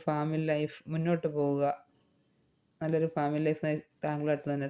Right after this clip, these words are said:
മുന്നോട്ട് പോകാനാണ്. പിന്നെ അത് എങ്ങോട്ട്, അത് അതിനുശേഷം വല്ല താങ്കളായിട്ട് തന്നെ മുന്നോട്ട് പോകുക എന്നുള്ളതാണ്. അത് ആരും, അത് എങ്ങനെയാണ് ഇപ്പം ഈ കാർഡിനോട് ചേർന്നുള്ള ഞാൻ എടുത്ത അടുത്ത കാർഡിൻ്റെ മീനിങ് ആണിത്. അപ്പോ ഞാൻ ഈ, ഈ കാർഡ് കിട്ടിയപ്പോൾ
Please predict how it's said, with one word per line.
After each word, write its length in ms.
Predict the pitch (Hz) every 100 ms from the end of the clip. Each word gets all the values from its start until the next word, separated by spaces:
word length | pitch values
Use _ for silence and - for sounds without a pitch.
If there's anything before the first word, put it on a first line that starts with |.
| - -
മുന്നോട്ട് 280 | 143 143 139
പോകാനാണ്. 540 | 139 143 143 139 143 330 - _ _ - - _ _ - - _ - 165
പിന്നെ 240 | 165 160 233 339 _ _ - - - _ - _ _ - - _ - - - - _ - - _ - - - - -
അത് 120 | 180 185
എങ്ങോട്ട്, 280 | 180 208 202 190
അത് 100 | 185 180 165 165
അതിനുശേഷം 500 | 196 196 185 185 185
വല്ല 140 | 180 170 170
താങ്കളായിട്ട് 380 | 160 165 160 165
തന്നെ 120 | 156
മുന്നോട്ട് 260 | 147 147 147
പോകുക 240 | 143 143
എന്നുള്ളതാണ്. 320 | 143 139 139 143
അത് 80 | 151
ആരും, 260 | 151 165 165
അത് 100 | 156 156
എങ്ങനെയാണ് 340 | 170 180 175
ഇപ്പം 200 | 170 156 156
ഈ 40 | 170 170
കാർഡിനോട് 500 | 160 165 165 170 180 165
ചേർന്നുള്ള 340 | 151 151 156 156
ഞാൻ 100 | 156
എടുത്ത 160 | 147 - 147
അടുത്ത 180 | - 151 151
കാർഡിൻ്റെ 280 | 147 147 147
മീനിങ് 280 | 143 147 139
ആണിത്. 200 | 139 185 - - - - - - - -
അപ്പോ 180 | 165 170 180 - 165
ഞാൻ 100 | 175
ഈ, 40 | 180 - -
ഈ 60 | -
കാർഡ് 240 | 185 175 180
കിട്ടിയപ്പോൾ 380 | 170 170 170